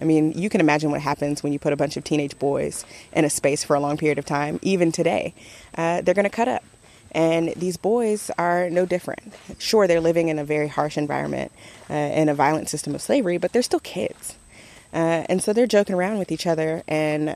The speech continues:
Brown hides Carrie's nail rod. And that means he can't do his job. And that means he's gonna get punished. He's gonna get in trouble.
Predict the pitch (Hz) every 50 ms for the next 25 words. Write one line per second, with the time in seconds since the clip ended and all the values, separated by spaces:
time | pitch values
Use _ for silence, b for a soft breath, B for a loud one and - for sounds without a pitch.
0 | - - - 156 170 165 170 185 196 190 185 175 - - 175 170 180 190 185 170
1 | - - - - 180 170 165 165 160 156 156 165 - - - - - - - -
2 | - 196 240 95 - - - - - - - _ _ b b b b b b b
3 | b b b b - - 190 214 220 - 196 180 - 170 - 185 165 - 156 139
4 | - - - 135 - - - - - - - - - - 151 156 160 - 156 156
5 | 151 - 151 - - 143 - - - - - 160 165 156 - - - - - -
6 | 139 147 147 143 139 139 147 - 147 147 131 120 139